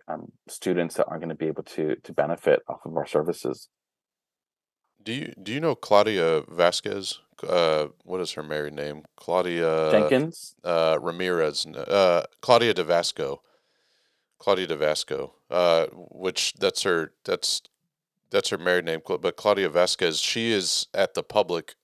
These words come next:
Speaker 2: in, uh, San Antonio.
Speaker 1: Yes,
Speaker 2: Um,
Speaker 1: I, I believe she just, uh, started that position. I'm
Speaker 2: Yeah,
Speaker 1: not
Speaker 2: yeah, yeah, yeah. It's a, it's been about a year now, but yeah,
Speaker 1: Mm-hmm.
Speaker 2: she,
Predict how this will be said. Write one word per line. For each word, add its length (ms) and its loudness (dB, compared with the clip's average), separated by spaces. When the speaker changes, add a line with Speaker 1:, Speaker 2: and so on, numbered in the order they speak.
Speaker 2:
in, 560 -8
uh, 360 -2
San 260 -2
Antonio. 560 -8
Speaker 1:
Yes, 420 6
Speaker 2:
Um, 60 2
Speaker 1:
I, 40 4
I 80 2
believe 300 4
she 120 -4
just, 460 -6
uh, 240 8
started 440 2
that 180 4
position. 420 0
I'm 60 -4
Speaker 2:
Yeah, 200 8
Speaker 1:
not 160 8
Speaker 2:
yeah, 100 4
yeah, 160 2
yeah. 200 4
It's 160 -2
a, 100 -10
it's 200 0
been 140 -2
about 200 6
a 40 0
year 240 -2
now, 240 0
but 140 -4
yeah, 220 4
Speaker 1:
Mm-hmm. 160 0
Speaker 2:
she, 360 -4